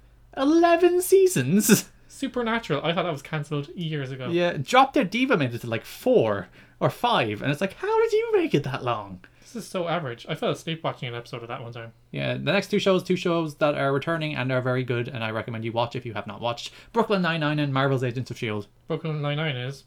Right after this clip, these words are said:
Speaker 2: a tremendous show.
Speaker 1: It is. Uh, Raymond Holt, played by Andre Braugher, has the best comic timing on television. He is fantastic. There is no line he cannot deliver and make work. He is amazing.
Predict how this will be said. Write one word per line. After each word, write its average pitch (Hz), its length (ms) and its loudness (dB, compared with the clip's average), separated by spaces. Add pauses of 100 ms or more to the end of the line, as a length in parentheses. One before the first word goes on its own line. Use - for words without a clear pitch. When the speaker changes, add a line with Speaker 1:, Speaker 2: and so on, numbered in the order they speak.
Speaker 2:
a 156 40 -10
tremendous 180 340 -2
show. - 200 -10 (160)
Speaker 1:
It 135 120 0
is. 131 280 2
Uh, 131 340 -8
Raymond 165 260 2
Holt, 127 340 0 (320)
played 160 240 0
by 156 140 4
Andre 139 280 2
Braugher, 107 520 0 (280)
has 127 360 0
the 143 180 0
best 131 560 -2
comic 120 260 -4
timing 107 300 -4
on 98 80 -6
television. 98 420 -10 (300)
He 180 180 -2
is 147 80 -2
fantastic. 120 540 0
There 156 160 4
is 202 80 4
no 214 160 4
line 190 220 4
he 180 120 2
cannot 175 300 -4
deliver 151 320 0
and 131 120 -2
make 135 220 -2
work. 110 240 -4 (140)
He 147 260 -4
is 135 180 0
amazing. 120 340 -6